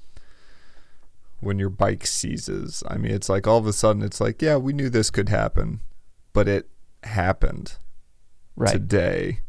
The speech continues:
Speaker 1: while this girl was on the bike, which caused us to have to do this, which threw me in a bit of a m-, tailspin for a little while because, I mean, it's,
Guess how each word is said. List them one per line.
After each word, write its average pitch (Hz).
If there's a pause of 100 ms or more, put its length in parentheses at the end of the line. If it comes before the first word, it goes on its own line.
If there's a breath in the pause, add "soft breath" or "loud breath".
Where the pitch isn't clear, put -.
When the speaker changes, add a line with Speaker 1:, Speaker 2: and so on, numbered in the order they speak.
(540)
Speaker 1:
while 95
this - (540)
girl 101
was 98
on 104
the -
bike, - (880 soft breath)
which -
caused 98
us 95
to 95
have 95
to -
do 104
this, - (640)
which 104 (360)
threw 104
me 104
in 104
a 98 (260)
bit 104
of 101
a 104
m-, 101 (400)
tailspin 104
for -
a 98
little 101
while 98
because, 98 (200)
I 101
mean, 110
it's, 107